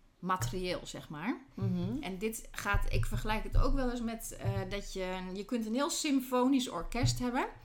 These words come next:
Speaker 1: Nou, er zijn misschien, weet ik het, eh, tweehonderd, eh, muzici.
Speaker 2: Ja.
Speaker 1: Die maken een fantastische, ehm, eh,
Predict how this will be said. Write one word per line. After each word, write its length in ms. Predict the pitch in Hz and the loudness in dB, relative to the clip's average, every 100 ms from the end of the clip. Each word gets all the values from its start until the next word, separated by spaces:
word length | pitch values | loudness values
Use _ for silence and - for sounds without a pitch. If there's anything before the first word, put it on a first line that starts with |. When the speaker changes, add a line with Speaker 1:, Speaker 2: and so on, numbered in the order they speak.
| - - - - | -18 -18 -18 -10
Speaker 1:
Nou, 160 | - 127 | -6 -4
er 60 | - | -6
zijn 220 | 170 180 | -8 -6
misschien, 380 | 175 - 202 180 | -6 -8 -8 -8
weet 180 | 190 | -10
ik 100 | 185 | -10
het, 220 | 165 - 131 | -12 -12 -12
eh, 60 | 95 101 | -12 -12
tweehonderd, 840 | - 226 240 247 208 196 185 170 - | -8 -2 2 2 0 -2 -6 -8 -8
eh, 140 | 170 | -8
muzici. 580 | 170 254 349 254 277 311 453 - - | 0 0 0 -2 0 -2 -4 -12 -14
Speaker 2:
Ja. 200 | - 190 175 - - | -8 -8 -8 -14 -8
Speaker 1:
Die 160 | 214 | -2
maken 460 | 214 190 220 185 - | 2 2 0 -4 -10
een 80 | 226 | -8
fantastische, 840 | 247 247 359 339 277 269 - 240 | -8 -6 -4 -4 -4 -4 -2 0
ehm, 460 | 226 220 208 208 | 0 0 -2 -6
eh, 80 | - | -8